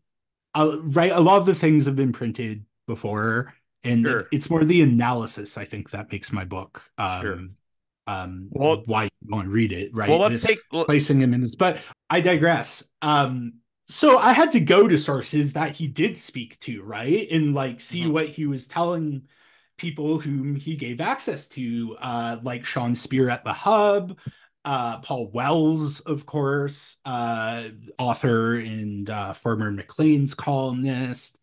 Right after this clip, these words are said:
Speaker 1: and, uh, Steve Paikin. And Steve Paikin has this book, uh, called The Life, The Seductive Allure of Politics, which is, like, such a, like, shut up nerd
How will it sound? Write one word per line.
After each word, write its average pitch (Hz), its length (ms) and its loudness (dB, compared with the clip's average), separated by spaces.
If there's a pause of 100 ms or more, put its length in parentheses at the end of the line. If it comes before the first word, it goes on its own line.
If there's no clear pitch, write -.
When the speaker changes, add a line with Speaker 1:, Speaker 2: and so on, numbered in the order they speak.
(500)
Speaker 1:
and, 151 500 4
uh, 156 180 4
Steve 156 360 0
Paikin. 240 540 4
And 254 120 -2
Steve 254 300 -2
Paikin 247 400 -2
has 143 240 -6
this 120 180 -14
book, 113 400 -14 (160)
uh, 110 540 -4 (340)
called 147 260 0
The 143 80 4
Life, 123 640 2
The 120 360 0
Seductive 147 960 -2
Allure 117 580 -4
of 104 240 -18
Politics, - 960 -8 (400)
which 127 420 0
is, 113 560 0
like, 110 320 -4
such - 300 -4
a, 117 100 2
like, 107 280 -8
shut - 280 -2
up 123 220 -2
nerd 110 480 -2